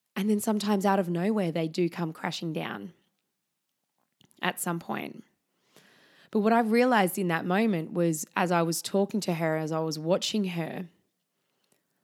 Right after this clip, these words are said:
our job is simple. Our job is to, to pick up the pieces and to, to build these towers up again. And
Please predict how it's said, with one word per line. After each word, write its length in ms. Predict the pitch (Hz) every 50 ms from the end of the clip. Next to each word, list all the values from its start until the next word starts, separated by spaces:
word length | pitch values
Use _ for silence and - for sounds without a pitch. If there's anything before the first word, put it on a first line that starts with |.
| _ _ _ _ _ _ _ _ _ _ _ -
our 180 | - 190 233
job 200 | 226 220 202 170
is 100 | 165 151
simple. 460 | - - 180 170 - - - - 170 - _ _ _ - _ _ _ -
Our 140 | 190 196
job 200 | 196 220 214 185
is 160 | 196 185 175 -
to, 400 | - - 190 180 175 175 170 170 - _ _ _ _ _ _ _ _ _ _ -
to 120 | - 208
pick 220 | - - 196 -
up 120 | 190 - -
the 60 | 175
pieces 720 | 165 - 170 156 151 - - 101 - - - - - - _ _ _ _ _ _ _ _ _ _ _ _ _ _ _ _ _ _ _ -
and 140 | 170 175 165
to, 140 | - 185 170 - _ _ _ -
to 120 | - - 175
build 240 | - 175 160 160
these 220 | - 180 165 - -
towers 300 | - 165 160 156 156 156
up 180 | 151 147 - -
again. 440 | 170 - 160 151 - - 190 180 165 - - _ _ _ _ _ _ _ _ _ _ _ _ _ _ _ _ _ _ _ _ _ _ _ _ _ _ _ _ _ _ _ _ _ _ _ _ _ _ _ _ -
And 580 | 175 175 175 170 170 170 170 170 170 - -